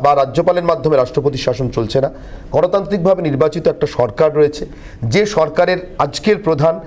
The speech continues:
অনুপ্রবেশ ইস্যুতে একসময় লোকসভাতে অত্যন্ত ভালো ভূমিকা নিয়েছেন, তার আমলে নিশ্চিতভাবে বাঙালিকে এই বাংলায় সংখ্যালঘু হয়ে যেতে প-, হবে না। লাগাতার বিদেশি অনুপ্রবেশে যে ভূমিকায় কেন্দ্র ঢোক না কেন, রাজ্যের অন্তত একটা ভালো ভূমিকা থাকবে, এটা আমরা আশা করতে পারি।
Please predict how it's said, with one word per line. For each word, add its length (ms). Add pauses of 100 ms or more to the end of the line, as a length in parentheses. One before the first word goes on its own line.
(240)
অনুপ্রবেশ 580
ইস্যুতে 260
একসময় 460
লোকসভাতে 500 (460)
অত্যন্ত 580 (140)
ভালো 140
ভূমিকা 360
নিয়েছেন, 340 (760)
তার 320
আমলে 240
নিশ্চিতভাবে 680 (100)
বাঙালিকে 380 (180)
এই 140
বাংলায় 380
সংখ্যালঘু 460
হয়ে 140
যেতে 120
প-, 240
হবে 240
না। 160 (760)
লাগাতার 420
বিদেশি 340
অনুপ্রবেশে 540 (460)
যে 100
ভূমিকায় 440
কেন্দ্র 240
ঢোক 160
না 60
কেন, 140 (400)
রাজ্যের 360
অন্তত 200
একটা 180
ভালো 220
ভূমিকা 300
থাকবে, 200
এটা 120
আমরা 140
আশা 80
করতে 240
পারি। 160